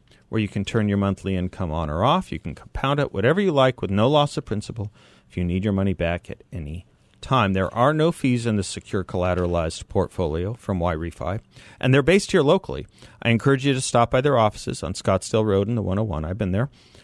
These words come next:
and I can tell you, you will not get a sales pitch, and no one's gonna ask you to sign a thing. When you meet with the team at Y Refi, you'll see why I like and trust them so much,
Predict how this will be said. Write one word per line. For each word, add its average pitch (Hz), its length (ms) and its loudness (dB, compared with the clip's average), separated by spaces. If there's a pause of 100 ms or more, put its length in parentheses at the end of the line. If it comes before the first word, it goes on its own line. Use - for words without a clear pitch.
(140)
and 104 140 -2
I 95 60 0
can 101 140 -4
tell 113 180 0
you, 113 120 0
you 95 120 -2
will 101 200 0
not 135 180 2
get 143 140 0
a - 20 -4
sales 110 300 -2
pitch, - 240 -10
and 78 180 -6
no 87 120 0
one's 110 180 0
gonna 107 160 -2
ask 104 280 -4
you 101 280 -2
to 95 100 -8
sign 87 440 -4
a - 80 -16
thing. - 320 -12 (580)
When 131 340 2
you 120 80 6
meet 202 160 4
with 214 140 -2
the - 80 -8
team 80 260 -4
at - 120 -10
Y 55 160 -10
Refi, - 440 -10
you'll 87 140 -2
see - 220 -2
why 101 260 4
I - 20 2
like 92 320 0
and 85 100 -8
trust - 280 -6
them 82 140 -8
so 85 200 -6
much, 71 360 -8